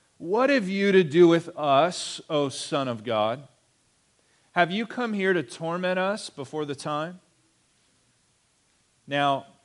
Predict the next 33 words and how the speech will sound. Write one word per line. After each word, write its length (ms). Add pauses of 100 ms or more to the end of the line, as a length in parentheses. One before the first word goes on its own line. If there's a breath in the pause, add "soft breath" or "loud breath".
(260)
a 40
herd 180
of 180
pigs, 720 (140)
of 140
many 300
pigs, 600 (200)
was 120
feeding 340
at 100
some 240
distance 420
from 240
them. 240 (880)
And 140
the 60
demons 400
begged 420
him, 240
saying, 380 (260 loud breath)
'If 300
you 100
cast 480
us 160
out, 260
send 380
us 300
away 560
into 500
the 140
herd 180
of 140
pigs.' 640